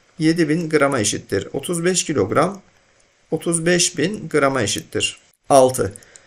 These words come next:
Aşağıda verilen kütleleri kilogram birimi ile ifade ediniz. On dokuz bin gram on dokuz kilograma eşittir. Seksen üç bin gram seksen üç kilograma eşittir.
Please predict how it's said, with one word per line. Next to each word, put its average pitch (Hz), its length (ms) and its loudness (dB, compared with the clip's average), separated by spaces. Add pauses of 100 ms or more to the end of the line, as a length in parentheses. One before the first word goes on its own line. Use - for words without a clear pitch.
(120)
Aşağıda 185 460 4
verilen 151 300 2
kütleleri 156 580 2
kilogram 170 520 0
birimi 175 280 0
ile 139 240 0
ifade 131 340 2
ediniz. 95 420 -2 (540)
On 196 220 4
dokuz 190 400 -2
bin 127 260 0 (420)
gram 151 400 4 (220)
on 175 240 2
dokuz 120 320 -2
kilograma 113 680 0 (520)
eşittir. 110 520 -2
Seksen 185 480 2
üç 185 240 -2
bin 131 160 -2
gram 123 320 2 (100)
seksen 160 500 0
üç 165 140 -4
kilograma 107 480 -2
eşittir. 147 520 -4